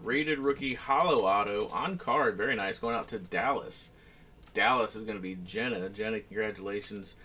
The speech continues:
That is coming to you. Congrats. Reigning threes, Ray Allen, Dort Robinson, Sasha Vezenkov, Dominators,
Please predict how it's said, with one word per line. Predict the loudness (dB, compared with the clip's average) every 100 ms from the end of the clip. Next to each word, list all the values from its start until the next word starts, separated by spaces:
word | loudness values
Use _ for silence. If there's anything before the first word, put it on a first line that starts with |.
| -20 -20 -12
That | -4 -4
is | -4
coming | -8 -6 -6
to | -6 -4
you. | 0 2 2 -2 -16 -20 -20 -20 -20 -20 -20 -20 -20 -20 -20 -20 -20 -20 -20 -20 -20 -20 -12
Congrats. | -6 -2 0 -2 -4 -8 -10 -16 -18 -20 -20 -20 -20 -20 -20 -14 -14 -14 -20 -20 -20 -20 -2
Reigning | 4 6 4 0
threes, | -2 -2 0 2 0 0
Ray | 4 6 6 4
Allen, | 0 0 0 0 -2 -4 -8 -20 -20 -20 -20 -20 -20 -20 -20 -6 6
Dort | 8 8 4 -6 -10
Robinson, | -2 2 2 2 -4 -4 -4 -4 -8 -12 -14 -20
Sasha | -8 0 2 4 6 6 6 4 2 0
Vezenkov, | 2 2 2 0 4 6 8 6 4 -10 -20 -20 -20 -20 -10 0
Dominators, | 2 2 2 2 2 2 0 -2 -6 -10